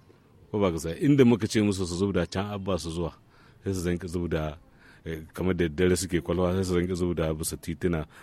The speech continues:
ko wurin gidajen mutane, to nan ne matsalarsu. Amma sun kawo,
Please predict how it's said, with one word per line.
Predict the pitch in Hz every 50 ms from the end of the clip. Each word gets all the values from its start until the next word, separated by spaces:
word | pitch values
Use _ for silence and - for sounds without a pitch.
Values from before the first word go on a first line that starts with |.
| - - _
ko | - 87 85
wurin | 82 90 90
gidajen | 82 90 82 82 80 73 80 78
mutane, | 80 82 80 - 78 76 76 78 78 -
to | - 82
nan | 82 90 92 92
ne | 90 82
matsalarsu. | 78 76 - - 78 78 73 - - - - _ _ - - _ -
Amma | 85 87 90 95 95
sun | - - 101 101
kawo, | - - - 101 101 101 98 95